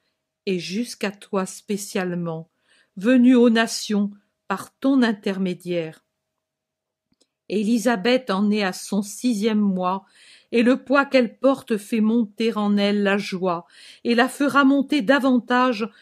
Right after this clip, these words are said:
quand elle connaîtra ta propre joie.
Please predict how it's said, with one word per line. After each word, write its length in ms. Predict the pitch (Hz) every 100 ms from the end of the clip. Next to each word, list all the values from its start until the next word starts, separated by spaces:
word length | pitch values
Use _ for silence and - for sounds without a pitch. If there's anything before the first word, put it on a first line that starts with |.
| _ _
quand 240 | 233 240
elle 260 | 262 214 -
connaîtra 840 | 277 254 247 - - 214 208 - _
ta 120 | 214
propre 540 | 208 - - 202 - 208
joie. 580 | 160 175 180 170 165